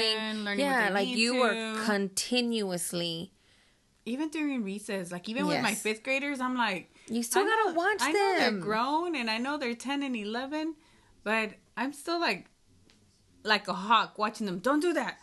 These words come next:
Speaker 1: Don't pick up those wood chips. Don't throw those wood chips."
Speaker 2: Exactly. You're like, "Dang, you act like you're two."
Speaker 1: Yes.
Speaker 2: Yeah, so I, it makes sense. So when you,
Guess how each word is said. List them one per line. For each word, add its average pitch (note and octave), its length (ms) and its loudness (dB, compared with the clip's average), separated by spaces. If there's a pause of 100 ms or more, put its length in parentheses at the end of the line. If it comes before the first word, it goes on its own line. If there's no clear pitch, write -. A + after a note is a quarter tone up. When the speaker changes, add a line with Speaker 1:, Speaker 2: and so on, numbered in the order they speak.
(120)
Speaker 1:
Don't D#4 160 4
pick G4+ 160 2
up F#4+ 140 2
those E4 160 0
wood E4+ 180 0
chips. G3 300 0
Don't F#4+ 180 2
throw A4 160 2 (100)
those F4 120 -2
wood E4+ 160 0
chips." A3+ 340 0
Speaker 2:
Exactly. A3+ 380 -6
You're A3 80 -6
like, G#3+ 260 -8
"Dang, C4+ 420 -2
you C4 80 0
act C#4 200 -4
like B3+ 180 0
you're A#3 100 0
two." A3+ 360 4 (120)
Speaker 1:
Yes. F3+ 640 -6
Speaker 2:
Yeah, A#3 300 4
so A#3 160 2
I, A3 140 4
it A3+ 220 0
makes A#3+ 260 -2
sense. - 280 -2
So F#3+ 140 -2
when F#3+ 160 0
you, G3 160 0